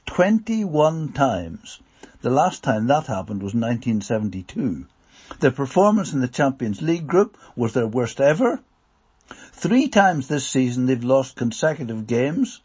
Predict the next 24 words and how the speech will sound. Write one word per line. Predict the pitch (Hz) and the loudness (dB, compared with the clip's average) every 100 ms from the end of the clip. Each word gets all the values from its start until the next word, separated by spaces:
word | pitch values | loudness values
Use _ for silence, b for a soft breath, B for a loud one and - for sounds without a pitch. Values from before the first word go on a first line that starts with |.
| _ _ | _ _
While | 175 185 | 4 4
they're | 180 | 2
still | - - | -2 -2
seventh | - - 220 214 123 90 | -2 2 2 2 -2 -2
in | 131 | 0
the | 135 | 2
league | 147 160 | 2 -2
table, | - 82 90 90 123 _ | -6 -6 -8 -10 -14 _
both | 165 165 - | -2 0 2
their | 156 147 - | 2 2 -2
home | - - 196 233 262 269 _ - | -2 4 6 6 0 -6 _ -2
and | 131 | 0
away | 143 139 160 151 | 0 2 2 2
goal | 131 160 143 | 2 0 0
difference | 101 - 98 113 117 - | -4 -6 -6 -6 -8 -6
is | - 135 | -2 0
negative. | 147 165 196 - 85 - - b b b | 2 2 2 -6 -12 -14 -20 b b b
Now, | - 165 175 b b | 2 2 0 b b
none | 147 196 311 | 2 4 2
of | 180 | 0
these | 131 127 123 | 0 0 0
things | 143 143 131 - | -2 -2 -4 0
ever | 156 170 143 | 0 2 2
happen | 165 165 80 76 | 0 0 -6 -12